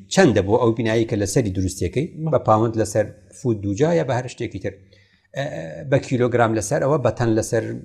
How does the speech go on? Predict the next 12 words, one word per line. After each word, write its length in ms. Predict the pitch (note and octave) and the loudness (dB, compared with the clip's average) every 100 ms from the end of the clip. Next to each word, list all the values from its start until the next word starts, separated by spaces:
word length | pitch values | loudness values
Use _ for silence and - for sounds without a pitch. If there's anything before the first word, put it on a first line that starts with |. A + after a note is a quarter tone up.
| C3+ | -12
متر 280 | A#2+ - A#2 | -12 -10 -12
سێجا، 420 | - G#2 B2 F3 E3+ - - C3+ | -6 -6 -2 -2 -4 -8 -18 -6
بە 100 | A#2+ | -6
کیلۆگرام 500 | - A2+ A2+ A#2 A#2 - | -2 -2 -2 -4 -4 -8
لەسەر 320 | A#2+ A2 A#2+ A2 - _ _ _ _ | -12 -8 -8 -8 -16 _ _ _ _
مەتری 360 | C3+ A#2+ A#2+ G#2+ | -8 -6 -4 -4
سێجا 340 | - A2 C3 D3+ | -4 -4 -2 -2
یان 160 | A#2+ | -2
سانتیمتر. 460 | G2+ A2+ - B2 - | -4 -6 -8 -10 -6
ئەمانە 300 | C3 D#3 G3+ | -2 0 0
هەمووی 320 | E3+ G3+ A3 | -2 -2 -2
ئەبێت 240 | G3 G3+ | -2 -4